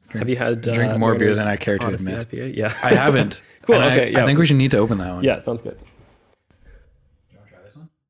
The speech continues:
Speaker 2: Go grab it. Is this the new one?
Speaker 1: Uh, yeah,
Speaker 2: This
Speaker 1: that
Speaker 2: is the one that's your
Speaker 1: Uh, no, that's a new one. That's a September release.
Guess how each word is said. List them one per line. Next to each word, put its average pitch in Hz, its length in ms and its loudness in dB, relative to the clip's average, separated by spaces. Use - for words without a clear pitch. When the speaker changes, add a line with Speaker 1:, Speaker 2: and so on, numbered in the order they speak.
Speaker 2:
Go 117 80 -20
grab 113 140 -18
it. 101 320 -14
Is 113 60 -20
this 127 160 -20
the 135 80 -18
new 110 60 -18
one? - 1000 -10
Speaker 1:
Uh, 151 360 4
yeah, 185 300 2
Speaker 2:
This - 60 -6
Speaker 1:
that 147 180 2
Speaker 2:
is 127 100 -12
the 127 80 -12
one 120 160 -16
that's - 140 -20
your 104 220 -20
Speaker 1:
Uh, 120 260 2
no, 135 200 6
that's 113 320 -4
a 113 80 4
new 104 160 2
one. 101 200 -4
That's - 240 -10
a 104 180 -4
September 104 440 -8
release. 101 320 -6